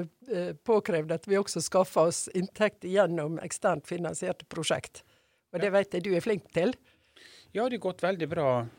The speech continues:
Speaker 2: så langt, og det er gjerne en sånn prosess når man først begynner med det, så, eh, tygger det på seg av seg selv, liten grann.
Speaker 1: Er det mange prosjekt i pipeline, nye søknader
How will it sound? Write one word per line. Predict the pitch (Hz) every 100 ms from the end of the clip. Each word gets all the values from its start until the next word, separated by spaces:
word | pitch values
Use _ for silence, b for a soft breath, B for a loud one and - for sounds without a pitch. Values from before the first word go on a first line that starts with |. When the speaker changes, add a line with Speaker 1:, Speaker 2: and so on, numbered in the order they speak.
| B _ -
Speaker 2:
så | - 165 110
langt, | 151 190 -
og | 156
det | 196 160
er |
gjerne | 170 175
en |
sånn | 160 143 -
prosess | 139 - 143 -
når | 117
man | 117
først | 160 - -
begynner | 131 104
med | 92 104
det, | 110
så, | - 113 107 107
eh, | 104 107 107 117 120 _ _ _ _ _ _ _ _ _
tygger | 170 113
det | 110
på | 151 127
seg | - 110
av | 107
seg | 123
selv, | - 113 101
liten | 113 - 120
grann. | 107 104 _ _ _ _ _ 240
Speaker 1:
Er |
det | 196
mange | 196 202 208 190 175 170
prosjekt | - 190 - 196 - -
i | 170 165 170 165
pipeline, | - 190 185 180 180 180
nye | 196 220
søknader | 208 190 220 208 185